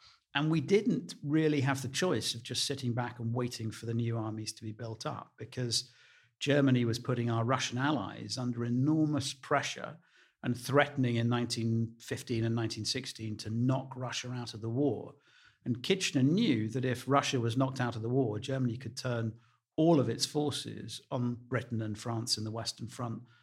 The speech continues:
and potentially defeat us. So he was faced with the unpalatable choice of fighting campaigns in France and Turkey that he was skeptical,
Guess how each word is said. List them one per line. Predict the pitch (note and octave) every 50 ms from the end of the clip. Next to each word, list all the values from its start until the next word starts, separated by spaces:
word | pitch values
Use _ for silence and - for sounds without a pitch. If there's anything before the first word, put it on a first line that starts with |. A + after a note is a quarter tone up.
| _ _ _ _ -
and | A#2+ A2
potentially | A#2+ A2+ - C#3 C3 B2+ - - - A#2
defeat | A2 G2+ - - - - - D#3+ D3+ C3+ - -
us. | - - F2+ - - - - _ _ - - - - - _ _ _
So | - - - C#3 C3
he | B2+ C3+ C3+
was | C3+ C#3 C3
faced | - - F3+ F#3+ F#3+ - - -
with | C3 A#2+
the | A#2+ B2+
unpalatable | B2+ A#2+ A#2+ A#2+ - C#3+ C#3 D3 D3 C#3 - C#3 A#2 A#2 A2+ A2 G#2+
choice | - - - F3+ D3+ G#2 E2+ F#2 - - - -
of | A#2 A2+ A2+ - - - _ _ _ _ _
fighting | _ - - C#3 C#3 C3+ - C3 A#2
campaigns | B2+ B2+ A#2 A2+ - A#2+ A#2+ B2 A2+ A2+ - A2+
in | A2
France | G#2 - C3+ B2 A#2 A#2+ A#2+ - -
and | A2+ G#2
Turkey | - B2+ B2 A#2+ A#2+ - A#2 A2+ A2+
that | A#2 A2
he | - A2
was | A2 A#2+
skeptical, | - - - - D3 C#3+ - - - C#3 - - C3 A#2+ A#2+ A#2